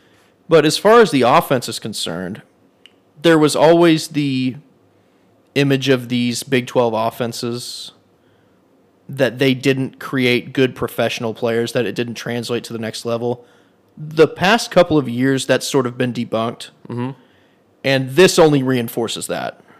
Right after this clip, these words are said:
Speaker 2: Yeah.
Speaker 1: Or reinforces the debunking, <laughs> I guess. But, like, uh, you know, that's, that's, uh, seven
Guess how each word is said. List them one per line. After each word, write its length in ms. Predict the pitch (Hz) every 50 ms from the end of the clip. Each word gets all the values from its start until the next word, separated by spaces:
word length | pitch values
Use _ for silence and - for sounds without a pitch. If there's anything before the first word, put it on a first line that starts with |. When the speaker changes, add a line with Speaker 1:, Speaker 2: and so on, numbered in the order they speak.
| _ _ _ _ _ _ _ _ _ _ _ _ -
Speaker 2:
Yeah. 160 | - 240 131
Speaker 1:
Or 40 | 135
reinforces 680 | 127 139 151 143 131 131 - 147 135 - - 120 -
the 100 | - 123
debunking, 580 | 117 113 113 98 113 113 104 - - - - -
<laughs> 0 |
I 100 | 160 143
guess. 380 | 135 - - 156 - - - -
But, 220 | - 156 143 -
like, 240 | - 127 135 127 -
uh, 220 | 143 139 120 110 110 - _ _ _ _ _ _ _ _ _ -
you 100 | - 147
know, 80 | 131
that's, 520 | 135 139 139 - - - - - - - - _ _ _ _ _ _ _ _ _ _ _ _ _ _ _ _ _ _ _ _ _ _ _
that's, 280 | - 139 131 113 - -
uh, 300 | 135 123 110 104 104 110 - - _ -
seven 560 | - - - 139 131 131 135 135 139 139